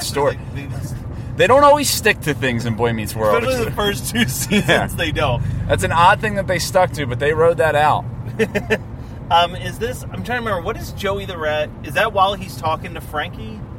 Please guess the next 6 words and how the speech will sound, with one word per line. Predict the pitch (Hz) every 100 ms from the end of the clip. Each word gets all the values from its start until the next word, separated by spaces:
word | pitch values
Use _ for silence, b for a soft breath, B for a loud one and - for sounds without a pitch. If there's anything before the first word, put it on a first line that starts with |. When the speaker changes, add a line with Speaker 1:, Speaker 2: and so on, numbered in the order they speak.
| - - - - - - 147
Speaker 2:
Um, | 151 151 143 139
yeah, | 139 156 139
Frankie | - 156 170 175 196
said | - 175 147
something | - 156 147 151 117
stupid. | 113 - - - 143 131 107 92 90